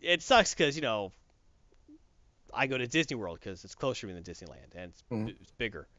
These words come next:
Speaker 1: So
Speaker 2: Literally other side of the country.
Speaker 1: Yeah,
Speaker 2: Yeah.
Speaker 1: literally too far. Too far to drive.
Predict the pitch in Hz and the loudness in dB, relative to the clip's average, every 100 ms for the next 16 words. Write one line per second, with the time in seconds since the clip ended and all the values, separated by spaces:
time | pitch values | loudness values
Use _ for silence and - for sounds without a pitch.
0 | _ - 92 95 95 127 160 165 156 147 | _ -8 -4 -4 4 10 12 12 12 12
1 | 151 - 135 123 127 - - 127 107 - | 10 10 6 8 4 4 -2 2 2 0
2 | 110 147 175 113 95 - 170 147 107 - | 0 2 2 0 -6 -6 -4 0 -2 -2
3 | - - 190 226 185 151 92 78 | -14 -8 6 6 8 4 2 -2